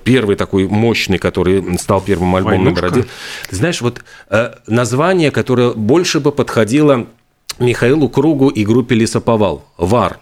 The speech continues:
Speaker 1: э, «Вор».
Speaker 2: «Вор».
Speaker 1: Ну, называется ж «Вор». Ну, но, тем не менее, не шансон был, а такой, значит, это, э, п-, политический альбом, причем,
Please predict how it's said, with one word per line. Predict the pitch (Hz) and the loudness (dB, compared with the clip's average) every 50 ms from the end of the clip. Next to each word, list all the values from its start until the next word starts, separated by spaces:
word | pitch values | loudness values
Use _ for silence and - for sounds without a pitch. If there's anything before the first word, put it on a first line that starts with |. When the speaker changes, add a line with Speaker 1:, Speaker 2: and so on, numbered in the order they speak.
| _ - | _ -8
Speaker 1:
э, | 104 | -6
«Вор». | 95 90 92 92 143 147 107 98 - - _ _ _ _ _ _ | -4 -2 0 2 2 2 2 0 -4 -10 _ _ _ _ _ _
Speaker 2:
«Вор». | 127 104 104 107 110 - - _ | -10 -6 -4 -4 -6 -6 -6 _
Speaker 1:
Ну, | 90 95 120 | 0 0 2
называется | 127 113 117 107 147 180 196 - - - | 2 2 2 2 2 0 0 -2 -4 -6
ж | - | -2
«Вор». | 127 143 127 98 87 - | 0 2 2 2 0 0
Ну, | 90 104 120 104 - - - - - - - | 0 0 0 -2 -4 -8 -14 -14 -10 -4 -2
но, | 123 120 | -2 0
тем | 123 202 208 | 2 2 2
не | 185 165 | 2 2
менее, | 175 180 175 175 160 | 2 0 2 2 2
не | 139 135 151 160 160 156 | 4 4 4 4 2 2
шансон | 135 - 135 127 123 - - 165 180 185 180 170 | 0 0 -2 -2 -2 0 0 0 2 2 0 0
был, | 147 151 156 147 143 139 - | 0 2 2 2 2 0 0
а | 104 104 104 | 0 -2 -2
такой, | 110 104 - 127 120 113 | -2 -2 -2 0 0 0
значит, | 98 87 101 92 - 107 92 - - | 0 0 -2 -2 0 -2 -2 -2 -4
это, | 95 - 104 98 92 85 - - - - - | -2 0 0 0 0 -2 -4 -10 -16 -6 -2
э, | 104 107 107 107 107 104 104 104 104 101 104 101 101 101 101 104 104 98 95 98 90 | 0 2 2 2 2 2 2 2 2 2 2 2 2 2 2 0 0 -2 -4 -4 -2
п-, | - 120 | -2 -2
политический | 113 - - 139 147 165 160 - 175 - - 160 - - - - 160 175 160 | -2 0 2 2 2 2 0 -2 -2 0 0 -2 -2 -2 -2 -2 0 0 2
альбом, | 127 139 139 139 151 160 165 180 156 127 | 2 0 0 2 2 2 2 0 -2 -2
причем, | - 123 117 - - - 151 156 156 143 | -2 -2 -2 0 0 0 2 2 0 -2